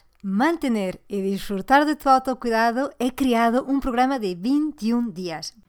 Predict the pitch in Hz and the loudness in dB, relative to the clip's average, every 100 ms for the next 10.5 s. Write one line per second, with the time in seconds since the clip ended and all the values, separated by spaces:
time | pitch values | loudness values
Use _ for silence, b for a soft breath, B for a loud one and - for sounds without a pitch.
0 | _ 254 294 269 269 247 254 277 302 294 | _ 2 2 2 0 0 -2 -4 -6 -8
1 | - _ 190 190 185 - 196 220 214 220 | -14 _ -10 -8 -10 -12 -8 -4 -2 -2
2 | 226 - - 202 208 196 214 240 208 - | -6 -10 -14 -8 -6 -2 -2 -2 -6 -6
3 | 196 214 220 190 220 190 202 - 214 214 | -4 -2 -2 -4 -6 -6 -8 -6 -6 -4
4 | 196 208 - 202 - 196 214 233 B B | -6 -6 -6 -8 -8 -6 -6 -8 B B
5 | B - 226 220 220 214 214 240 262 - | B -6 -2 0 -2 -2 0 0 0 -2
6 | 208 233 185 214 - 220 226 247 254 254 | -4 -2 -4 -6 -8 -8 -4 -4 -4 -8
7 | _ 247 269 277 311 - - 202 180 262 | _ -4 -2 2 0 0 -4 -6 -4 -2
8 | 262 196 - _ _ - 202 240 233 226 | -2 -4 -12 _ _ -14 -6 -2 0 2
9 | 294 311 - 208 202 220 240 233 269 _ | 2 0 -2 -2 2 2 2 2 -2 _
10 | - 220 220 302 | 2 4 4 2